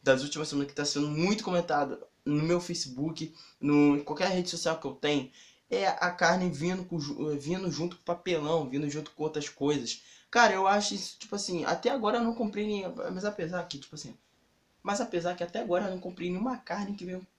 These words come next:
recheada com papelão. Mas o que eu tô querendo dizer pra você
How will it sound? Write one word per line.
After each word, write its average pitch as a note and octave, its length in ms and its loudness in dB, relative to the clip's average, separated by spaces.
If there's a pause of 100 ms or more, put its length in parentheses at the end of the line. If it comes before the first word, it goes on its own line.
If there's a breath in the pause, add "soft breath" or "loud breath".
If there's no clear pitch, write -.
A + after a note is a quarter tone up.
recheada F3 400 -6
com - 240 -16
papelão. F3 320 -12 (200 soft breath)
Mas F3 160 0
o - 40 -2
que A#3+ 80 2
eu - 20 4
tô - 80 -4
querendo G#3 260 2
dizer D3+ 320 2
pra D3 120 -2
você C3+ 440 0